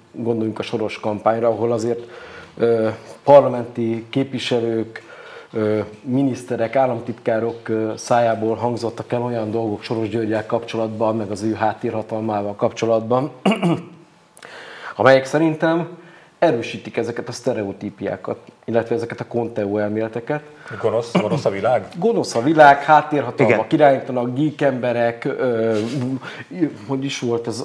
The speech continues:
Speaker 1: ö, Egyesült Államokban bejegyzett, vagy New Yorkban bejegyzett izraeli cég.
Speaker 3: Igen.
Speaker 1: Szóval ezek, ezek mind
Speaker 2: Egyébként lehet, hogy jobban járnánk,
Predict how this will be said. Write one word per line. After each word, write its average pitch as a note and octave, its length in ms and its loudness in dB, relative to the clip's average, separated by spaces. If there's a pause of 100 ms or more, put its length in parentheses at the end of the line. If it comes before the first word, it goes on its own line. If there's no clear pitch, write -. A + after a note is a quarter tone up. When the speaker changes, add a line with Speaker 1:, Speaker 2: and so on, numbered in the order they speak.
Speaker 1:
ö, C3 120 -2
Egyesült C#3 400 -2
Államokban B2 420 -2
bejegyzett, A#2+ 460 -4
vagy A#2 120 -4
New A#2+ 100 -2
Yorkban A#2 280 -2
bejegyzett A2+ 480 -4 (240)
izraeli C3 600 0
cég. C3+ 680 0
Speaker 3:
Igen. A#2+ 120 2
Speaker 1:
Szóval C3+ 180 6
ezek, D#3+ 280 0
ezek E3 260 -4
mind G3+ 140 4
Speaker 2:
Egyébként G3 360 0 (260)
lehet, F3+ 180 4
hogy C#3 120 -4
jobban C3 300 -2 (120)
járnánk, F#3 400 0